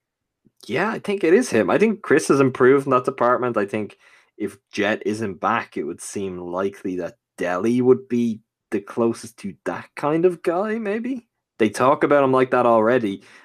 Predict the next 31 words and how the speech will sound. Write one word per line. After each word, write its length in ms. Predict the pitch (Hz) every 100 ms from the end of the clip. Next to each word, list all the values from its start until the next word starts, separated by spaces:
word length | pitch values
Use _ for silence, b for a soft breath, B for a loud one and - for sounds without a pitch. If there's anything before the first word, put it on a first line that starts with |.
| B
I 40 |
mean, 120 | 147 151
there 120 | 165
is 140 | 165
more 220 | 131 135
experience 560 | 139 - 123 123 127 123
with 80 | 98
Brook 240 | 107 104
Lopez 580 | 107 107 107 110 101 98
and 280 | 78 92 90
Ersan 440 | 107 117 120 117
coming 260 | 117 117 113
back 280 | 107 113 95
as 100 | -
well, 360 | 98 110 135
so 360 | 135 95 82 82 _ _ _ _ _ _ _ _
there 100 | 113
are 120 | 95 -
other 260 | 117 113 104
contenders 720 | - 92 - 117 127 127 101
for 280 | - 90 82
it, 60 | -
but 220 | - 107 - -
maybe 340 | 127 135 143
a 40 | 139
different 520 | 127 135 131 143 117
kind 260 | 120 117
of 80 | 113
leadership 500 | 101 101 98 - 92
from 180 | - 90
them. 320 | 90 85 64